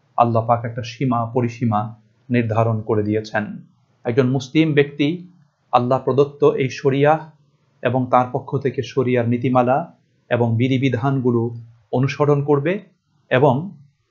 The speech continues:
আল্লাহ পাকের নির্ধারিত সীমার ভিতর অবস্থান করবে, সে সীমাকে লঙ্ঘন করবে না। মুমিন ব্যক্তি যত, যতক্ষণ আল্লাহ প্রদত্ত হুকুম আহকাম এবং শরিয়ার বিধিবিধানগুলো অনুসরণ করবে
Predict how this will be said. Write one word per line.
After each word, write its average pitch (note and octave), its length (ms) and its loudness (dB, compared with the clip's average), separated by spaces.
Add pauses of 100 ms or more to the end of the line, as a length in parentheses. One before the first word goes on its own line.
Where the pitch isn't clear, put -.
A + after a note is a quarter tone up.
আল্লাহ B2 240 4
পাকের B2+ 280 2
নির্ধারিত A#2+ 600 0 (460)
সীমার A#2+ 420 0
ভিতর A2+ 340 0 (360)
অবস্থান B2 480 0
করবে, B2+ 480 -2 (160)
সে - 160 -6
সীমাকে A2+ 640 -2 (360)
লঙ্ঘন A#2 500 0
করবে G#2+ 320 -2
না। - 280 -6 (520)
মুমিন D#3+ 320 2
ব্যক্তি D#3+ 280 -2
যত, D3+ 280 0 (560)
যতক্ষণ F3+ 640 0 (520)
আল্লাহ D#3+ 320 4
প্রদত্ত E3 440 -2
হুকুম D#3 420 0
আহকাম D#3 600 0 (220)
এবং C#3 240 0
শরিয়ার C#3+ 440 2
বিধিবিধানগুলো C3 720 -2
অনুসরণ C3 440 -2
করবে C3 420 0